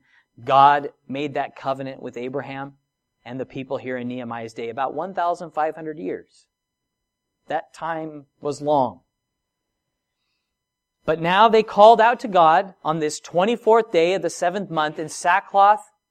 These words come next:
before Him. And they said, "Here we are, servants today." Like, a lot of water's gone under the bridge, but today, we're yours, God. We're gonna serve you today.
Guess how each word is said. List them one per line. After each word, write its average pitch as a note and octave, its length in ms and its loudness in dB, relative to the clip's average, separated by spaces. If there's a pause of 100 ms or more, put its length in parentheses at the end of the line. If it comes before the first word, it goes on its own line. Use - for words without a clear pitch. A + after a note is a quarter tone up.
(300)
before F3+ 400 2
Him. A2 320 -18 (1800)
And D3 180 -6
they D3 80 -2
said, C#3 240 -6
"Here A3 440 4
we A3 220 -2
are, A#2 600 4 (460)
servants C3 600 -4
today." G2 440 -20 (1200)
Like, D3+ 120 -8
a E3+ 40 -2
lot C#4 260 8
of C4 120 6
water's G#3+ 420 6
gone F3+ 160 -4
under E3 160 -4
the D#3+ 60 2
bridge, D3+ 320 0
but E3 220 0
today, B3 640 4 (560)
we're F#3 240 6
yours, F#3+ 360 6
God. C3+ 380 -2 (300)
We're G#3 160 6
gonna F3+ 180 -2
serve F3 400 0
you C3 140 -6
today. A#2+ 400 -14